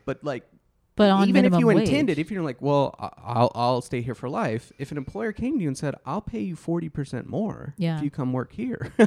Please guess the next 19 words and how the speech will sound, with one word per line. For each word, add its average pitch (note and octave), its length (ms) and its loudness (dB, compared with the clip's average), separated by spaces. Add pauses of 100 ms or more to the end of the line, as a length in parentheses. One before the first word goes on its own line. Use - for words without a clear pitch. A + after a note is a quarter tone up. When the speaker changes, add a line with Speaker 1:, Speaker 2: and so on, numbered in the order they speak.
(220)
Speaker 1:
<laughs> - 360 -20
that's A3 180 -2
all A#3 100 4
you A3 140 2
gotta A3 180 4
do. A3 460 2
Speaker 2:
Yeah. D#3 200 -6 (880)
Speaker 1:
And, F#3+ 580 2 (1200)
and G#3+ 180 0
then A3+ 200 2
what G3 320 2
was F3 160 0
also G3 240 -2
really C3 200 -2
wild C#3+ 340 0
about G#2+ 380 -6
this A#2+ 180 -4
paper G3+ 480 -2
is A#2 420 -6